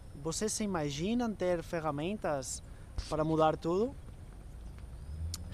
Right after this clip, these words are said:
Já consideraram que tudo é possível mudar,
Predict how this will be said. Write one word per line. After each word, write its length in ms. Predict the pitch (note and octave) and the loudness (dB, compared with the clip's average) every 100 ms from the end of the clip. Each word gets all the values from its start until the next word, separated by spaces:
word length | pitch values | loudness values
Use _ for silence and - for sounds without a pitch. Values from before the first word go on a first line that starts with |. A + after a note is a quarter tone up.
| G2 G2+ | -6 -6
Já 160 | G#2+ D3+ | 0 0
consideraram 640 | F3+ G3 G3 F3 E3 G3+ | 2 0 2 6 6 6
que 100 | D#3 | 0
tudo 320 | E3 D#3+ F#3+ G#3+ | 0 2 4 4
é 80 | |
possível 480 | F#3 - - F3 F3+ | 2 -2 -2 -2 0
mudar, 460 | D#3 C#3+ C#3 D3 | 0 0 0 0